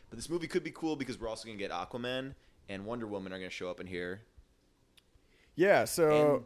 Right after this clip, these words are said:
Speaker 1: the new Joker, which is something we should probably discuss. Did you
Speaker 2: No,
Speaker 1: see
Speaker 2: no, the new Joker will not be in this film. That, that's, uh, Suicide Squad.
Speaker 1: Yeah, Joker's gonna be in this one for sure.
Speaker 2: No,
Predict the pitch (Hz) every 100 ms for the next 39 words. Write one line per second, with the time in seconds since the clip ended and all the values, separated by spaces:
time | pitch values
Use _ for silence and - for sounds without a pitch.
0 | - 131 131 123 127 120 113 104 104 101
1 | 95 110 98 95 - 101 92 90 90 -
2 | 92 98 - - - - - - 113 151
3 | 190 - 165 175 139 160 151 147 127 113
4 | 104 101 95 87 - - - - _ _
5 | _ _ _ _ _ _ _ _ _ 143
6 | 135 123 123 117 120 107 98 - 101 73
7 | 62 - 65 - _ 123 113 135 131 107
8 | 101 92 85 82 92 - 85 71 90 _
9 | _ _ 87 82